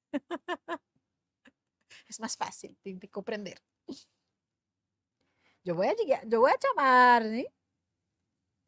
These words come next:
Todos ya están en el grupo. No puede se quedar de fuera.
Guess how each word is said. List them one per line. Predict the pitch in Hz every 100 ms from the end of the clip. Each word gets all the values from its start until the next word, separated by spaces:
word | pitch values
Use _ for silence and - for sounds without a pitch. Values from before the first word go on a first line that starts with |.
| _ _ _ -
Todos | 254 311 359
ya | 302
están | - 277 311
en | 320
el | 269
grupo. | 262 311 - 453 320 175 147 _ _ _ _ _ _ _ _ _ _
No | 180 214
puede | 202 - 226 285
se | 311
quedar | 294 262 269
de | 254
fuera. | - 294 311 302 277 233 214 196 185